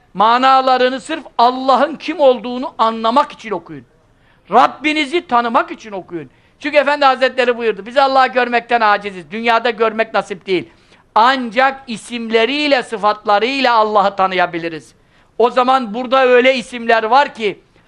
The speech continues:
yani sizi yaratan Allah kimmiş? Şunun manalarını okursanız, Türkçesini, sırf manalarını Allah'ı tanımak için okuyun diyorum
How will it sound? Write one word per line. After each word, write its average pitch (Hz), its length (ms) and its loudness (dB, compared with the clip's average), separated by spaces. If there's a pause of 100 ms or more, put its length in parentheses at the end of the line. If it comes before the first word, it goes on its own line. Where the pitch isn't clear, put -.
(560)
yani 320 240 0
sizi 339 240 -10
yaratan 320 460 2
Allah 254 500 2
kimmiş? 247 640 0 (640)
Şunun 403 460 -2
manalarını 269 640 2
okursanız, 226 600 0 (200)
Türkçesini, 214 680 -4 (460)
sırf 403 240 -2
manalarını 302 920 2
Allah'ı 262 540 2
tanımak 220 420 0
için - 220 -18
okuyun 143 320 -16
diyorum 127 220 -20